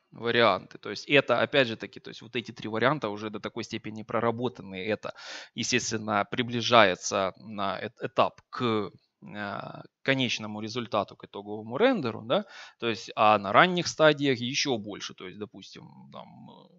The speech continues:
руки так, руки так, одна рука вниз, одна вверх, то есть как угодно. И это таким образом позволяет нам, а, получить, то есть все, мы говорим, там, мы, там, э, хвост, вот,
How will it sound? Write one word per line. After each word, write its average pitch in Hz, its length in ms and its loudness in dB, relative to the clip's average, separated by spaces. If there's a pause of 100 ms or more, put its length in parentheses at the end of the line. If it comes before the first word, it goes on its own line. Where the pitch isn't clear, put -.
(500)
руки 135 320 -2
так, 120 420 6
руки 123 300 -6
так, 110 340 2
одна 131 320 8
рука 117 320 2
вниз, 107 320 -8
одна 117 360 2
вверх, 110 340 -2
то - 80 -18
есть - 160 -16
как 110 240 0
угодно. 233 500 -2 (340)
И 120 220 0
это 175 420 2
таким - 300 -14
образом 120 340 -4
позволяет 110 720 4
нам, 120 500 0 (220)
а, 110 140 -8
получить, 110 360 -6
то 123 60 -4
есть 107 100 -8
все, 117 240 0
мы 123 160 -2
говорим, 113 440 2
там, 95 180 -6
мы, 110 320 -4
там, - 260 -14 (460)
э, 101 560 0
хвост, - 640 2
вот, 110 220 -12